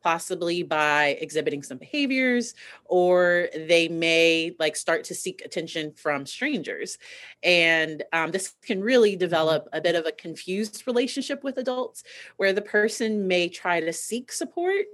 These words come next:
Speaker 1: but, but may not go to the appropriate people and may not truly trust that those needs will, will be met.
Speaker 2: Does this also include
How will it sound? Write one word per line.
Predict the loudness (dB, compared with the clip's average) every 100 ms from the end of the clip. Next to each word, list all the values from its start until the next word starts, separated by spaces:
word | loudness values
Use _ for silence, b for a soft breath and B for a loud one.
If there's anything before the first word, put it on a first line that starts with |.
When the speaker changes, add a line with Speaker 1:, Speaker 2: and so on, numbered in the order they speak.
| B B B 0
Speaker 1:
but, | 0 2
but | 0 2
may | 2 2
not | 2 0 -4
go | 0 2 4 2 -2 -8 -12 -6
to | -4 -2 -2 -2 -2
the | -4
appropriate | -6 -2 -2 0 -4 -4
people | -4 2 2
and | 2 0
may | 0
not | 0 -4 _
truly | -4 -2 -2
trust | -6 -6 -4 -4 -6 -2
that | -2 2
those | 0 0
needs | -4 -4 -4 -8 -14 B B _ -4
will, | 0 2 2 0
will | 0 0
be | -2
met. | -8 -10 -16 -20 _ _ _ _ B B B B
Speaker 2:
Does | -4 -2
this | 0 4
also | 4 4 2 2 2
include | -2 -10 -2 2 2 0